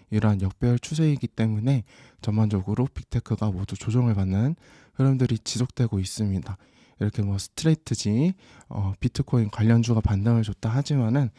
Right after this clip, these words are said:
비트코인도 그리고 금도 전반적으로 다 조정받는 그러한 증시 상황이었고요. 그래서 이렇게 관심 종목들을 보시면은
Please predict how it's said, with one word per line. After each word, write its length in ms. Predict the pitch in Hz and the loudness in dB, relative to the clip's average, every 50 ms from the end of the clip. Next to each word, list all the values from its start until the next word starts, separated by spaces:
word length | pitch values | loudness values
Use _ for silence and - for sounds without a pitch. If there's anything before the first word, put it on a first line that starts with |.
| - - - - | -16 -20 -20 -14
비트코인도 760 | - - - - 123 - - - 113 107 104 107 120 147 160 | -12 -10 -4 -2 -4 0 2 2 4 4 4 2 2 4 4
그리고 260 | 135 113 104 98 98 95 | 4 4 2 2 0 0
금도 380 | - - 120 127 127 117 101 - _ _ - - - _ - | 0 2 4 4 4 2 0 -2 _ _ -20 -20 -20 _ -2
전반적으로 540 | - 117 117 123 123 120 120 113 110 107 | 0 4 4 4 4 4 4 2 2 2
다 220 | 104 - - 113 110 | 0 0 0 2 2
조정받는 640 | - - 123 120 147 143 139 131 113 101 95 95 95 - - - _ _ _ _ | 2 2 2 2 2 2 2 0 0 0 0 -2 -4 -6 -8 -16 _ _ _ _
그러한 400 | - - 117 117 117 113 110 107 | -10 -4 0 2 2 2 2 0
증시 380 | - - 113 110 107 - 117 113 | -2 -2 -4 -4 -2 -2 -4 -4
상황이었고요. 880 | 107 127 139 143 160 160 151 131 117 104 95 - - 107 117 135 143 131 - _ - _ _ _ _ - | -2 -2 0 0 2 2 2 2 0 -2 -2 -4 -4 -2 -2 0 -2 -4 -6 _ -20 _ _ _ _ -12
그래서 600 | - - 107 104 104 101 - 131 143 147 151 151 - _ - | -6 -2 -2 0 0 0 0 0 2 0 0 -2 -6 _ -8
이렇게 260 | 107 110 - - 101 - _ | -6 -6 -6 -6 -8 -10 _
관심 340 | - - 110 110 113 127 120 | -6 -4 -2 -2 0 -2 -2
종목들을 840 | 110 107 107 113 117 - - - 107 107 110 110 - - - 110 107 - | -2 -2 -2 -2 -4 -4 -2 0 0 0 0 -2 -4 -4 -2 -2 -2 -2
보시면은 800 | - 104 98 - 127 120 110 98 95 95 98 107 131 156 185 | -2 -4 -4 -2 0 0 2 2 0 0 0 0 0 -2 -2